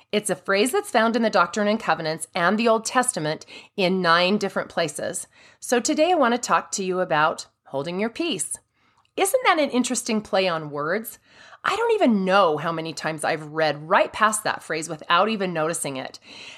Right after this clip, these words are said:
After finally getting my attention, I found myself thinking, "Hmm, I think of peace as something I've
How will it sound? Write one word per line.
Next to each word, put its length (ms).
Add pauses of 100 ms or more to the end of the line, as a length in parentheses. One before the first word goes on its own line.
(100)
After 260
finally 400
getting 260
my 120
attention, 720
I 80
found 300
myself 360
thinking, 460 (440)
"Hmm, 400 (1080)
I 80
think 280
of 180
peace 280
as 200
something 520
I've 380